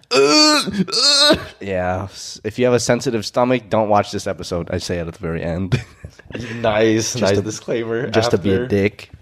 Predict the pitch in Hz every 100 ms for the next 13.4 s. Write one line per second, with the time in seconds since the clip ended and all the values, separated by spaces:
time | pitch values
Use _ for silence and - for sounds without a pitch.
0 | _ - - - - - _ _ 85 92
1 | 90 92 80 - - 95 95 101 101 101
2 | 95 95 90 85 - - 95 90 87 -
3 | 82 - - 90 95 98 - - _ _
4 | _ _ _ _ _ _ _ - 98 117
5 | 120 113 113 110 120 131 127 143 180 359
6 | - _ _ _ _ _ _ _ _ _
7 | _ _ _ - 127 131 131 123 - 101
8 | 104 117 110 107 - 123 110 110 92 87
9 | 85 78 80 80 - _ - 87 85 -
10 | 85 82 85 82 - - 82 87 85 82
11 | 80 78 82 85 82 80 80 76 76 73
12 | - 76 90 _ _ _ _ _ - 95
13 | 90 87 85 82